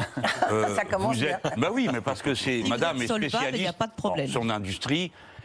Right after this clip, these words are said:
Speaker 2: et une spécialité de très haut niveau technique, c'est, on va, on appelle ça de la robinetterie, mais c'est un peu plus compliqué. Et tout ce qu'ils savent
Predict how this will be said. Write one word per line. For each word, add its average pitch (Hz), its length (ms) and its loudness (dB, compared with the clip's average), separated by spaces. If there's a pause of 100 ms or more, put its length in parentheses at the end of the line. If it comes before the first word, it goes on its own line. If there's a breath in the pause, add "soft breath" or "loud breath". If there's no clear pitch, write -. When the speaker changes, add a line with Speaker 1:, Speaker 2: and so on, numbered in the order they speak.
Speaker 2:
et 104 200 2
une 107 180 2
spécialité 107 640 0
de 92 60 -4
très - 160 6
haut 127 140 6
niveau 98 260 2
technique, 127 500 2
c'est, 92 440 -2 (320 loud breath)
on 101 60 2
va, 92 200 4
on 104 100 2
appelle 101 240 0
ça 113 160 0
de 104 60 -2
la 92 80 2
robinetterie, 101 580 0
mais 98 140 0
c'est - 120 -2
un 98 120 2
peu 107 160 -2
plus 110 160 -2
compliqué. 92 560 0 (420 loud breath)
Et 113 300 4 (140)
tout 135 140 6
ce - 160 2
qu'ils 98 300 0
savent 139 300 2